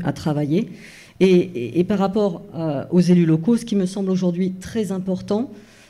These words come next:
euh, et pas que les élus municipaux, on ne parle pas simplement de la commune, mais il faut également parler, par exemple, de la région qui est en charge des transports, euh, et, mais également toutes les entreprises qui sont en charge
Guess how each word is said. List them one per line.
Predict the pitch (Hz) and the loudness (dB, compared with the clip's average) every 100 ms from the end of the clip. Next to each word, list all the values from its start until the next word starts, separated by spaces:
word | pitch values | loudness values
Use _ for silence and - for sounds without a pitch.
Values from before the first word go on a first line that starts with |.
| - | -4
euh, | 160 156 151 151 - | -2 0 -2 -4 -4
et | |
pas | 156 185 | -4 -4
que | 185 | -2
les | 156 156 | -4 -2
élus | 160 160 160 | -2 -4 -4
municipaux, | 156 160 165 165 185 226 | -4 -2 -4 -6 -4 -2
on | |
ne | 185 | -2
parle | 160 | -4
pas | 156 | -4
simplement | - 190 202 208 | -4 2 4 6
de | |
la | 185 | 4
commune, | 185 190 202 160 | 4 2 2 0
mais | |
il | 151 | -4
faut | - 175 | -2 -2
également | 175 185 185 | 0 0 -2
parler, | 185 165 180 | -4 -6 -6
par | 156 | -6
exemple, | 156 165 165 | -6 -6 -6
de | 156 | -6
la | 147 | -6
région | 127 185 185 190 | -2 0 0 -2
qui | 185 185 | -4 -8
est | 131 | -8
en | 160 | -8
charge | - 202 | -6 -6
des | 170 | -8
transports, | - 143 - 202 240 - - - - - - | -10 -12 -8 -8 -8 -14 -20 -20 -20 -10 -4
euh, | 170 147 123 135 165 - - | -2 -2 -6 -6 -6 -8 -4
et, | 175 175 | 0 0
mais | 160 175 160 | 0 0 0
également | 185 185 190 185 185 - - | 0 2 0 -2 -4 -12 -12
toutes | 277 - | -10 -6
les | 180 180 | -4 -4
entreprises | 185 214 202 - 233 180 | -6 -6 -8 -4 -6 -6
qui | - | -14
sont | 180 - 175 | -14 -10 -10
en | 170 156 156 _ | -8 -12 -14 _
charge | - - 233 226 185 | -14 -6 -4 -4 -6